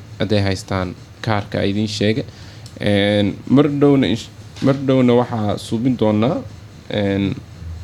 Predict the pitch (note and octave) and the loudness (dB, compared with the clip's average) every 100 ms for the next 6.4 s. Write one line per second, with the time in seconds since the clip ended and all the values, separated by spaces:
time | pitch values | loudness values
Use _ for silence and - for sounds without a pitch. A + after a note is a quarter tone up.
0 | - - - - - - - - - - | -16 -18 -18 -16 -14 -12 -2 -2 -2 -12
1 | - - G#2 G2+ A#2 B2 - G#2 G2 - | -6 0 2 2 2 0 -2 0 0 0
2 | - - - - - - B2+ - G2 G#2+ | -6 -20 -20 -20 -18 -4 -4 0 0 2
3 | G#2+ - G#2 - - - - - A#2 A#2+ | 0 0 -2 -2 -12 -4 -4 -2 0 -2
4 | - - - - - B2 B2 C#3 D#3 A#2 | -4 -14 -20 -20 -8 -2 0 0 -2 -6
5 | - - - C#3 B2 - C3 A#2+ A#2+ A#2+ | -16 -16 -2 0 0 0 0 2 2 2
6 | B2+ A#2 B2 | 2 0 -2